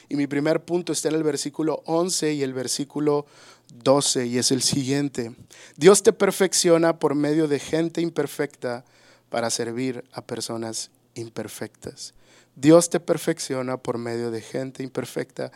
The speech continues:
para servir a personas imperfectas. Y dice el verso once, "Y él dio a algunos el ser apóstoles, a otros profetas, a otros evangelistas y a otros pastores y maestros". Y estos,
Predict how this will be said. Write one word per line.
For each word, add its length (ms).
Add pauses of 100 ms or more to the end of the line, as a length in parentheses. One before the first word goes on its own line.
(420)
para 200
servir 540 (300)
a 120
personas 600 (320)
imperfectas. 800
Y 40
dice 180
el 80
verso 280
once, 300
"Y 120
él 140
dio 160
a 40
algunos 600 (360)
el 140
ser 160
apóstoles, 920
a 120
otros 360
profetas, 800 (300)
a 120
otros 380
evangelistas 960 (240)
y 100
a 120
otros 640 (460)
pastores 560
y 40
maestros". 760 (800)
Y 80
estos, 520